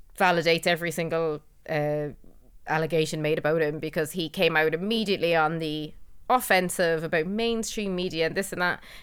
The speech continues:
Meanwhile, this is a man who starred in Hollywood movies, was on the B B C, was on Channel four, is absolute Mister Mainstream Media himself, and didn't respond to any of the allegations. Didn't even make a statement of, about, like,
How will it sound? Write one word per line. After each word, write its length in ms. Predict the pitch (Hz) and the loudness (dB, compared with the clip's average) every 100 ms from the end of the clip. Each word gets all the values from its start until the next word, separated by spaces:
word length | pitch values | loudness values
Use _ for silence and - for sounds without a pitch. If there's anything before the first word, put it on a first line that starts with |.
| - | 0
Meanwhile, 280 | 220 220 214 | 2 4 4
this 140 | 214 | 2
is 100 | 202 | 0
a 40 | |
man 180 | 208 202 | 2 2
who 100 | 202 | 2
starred 380 | 196 - 208 214 | 0 4 6 6
in 60 | 208 | 4
Hollywood 380 | 214 214 208 | 4 4 4
movies, 440 | 208 202 196 185 180 | 2 2 2 0 0
was 120 | 180 | 0
on 180 | 196 202 | 2 2
the 40 | |
B 120 | 202 190 | -2 -4
B 80 | |
C, 240 | 185 190 185 | -4 -4 -2
was 120 | 180 | -2
on 200 | 180 185 | 0 0
Channel 320 | 190 180 175 | 0 0 0
four, 320 | 170 175 170 | -2 0 0
is 240 | - 185 170 - | 0 -4 -4 -2
absolute 420 | - - 202 185 | -2 0 -2 0
Mister 300 | 190 - 185 | -2 0 0
Mainstream 380 | 185 180 185 175 | 0 -2 -4 -4
Media 260 | 180 160 | -2 0
himself, 520 | 175 170 180 147 123 - - - - | 0 0 2 0 -2 -8 -18 -6 0
and 100 | 202 | 2
didn't 260 | 214 208 | 2 2
respond 360 | 190 196 196 190 | 0 2 2 0
to 160 | - 214 | 0 2
any 180 | 233 | 4
of 80 | 214 | 2
the 120 | 196 | 4
allegations. 760 | 180 170 170 175 - 165 160 - - - - - - | 2 2 0 0 0 -2 -4 -10 -16 -18 -18 -14 0
Didn't 300 | 262 277 269 | 4 6 4
even 420 | 262 240 233 214 | 4 4 4 4
make 240 | 214 208 | 4 4
a 300 | 214 196 170 | 4 6 6
statement 400 | 180 202 147 185 | 4 0 0 0
of, 100 | 185 | 0
about, 320 | 170 180 175 143 | 2 4 4 4
like, 340 | 160 - | 0 -2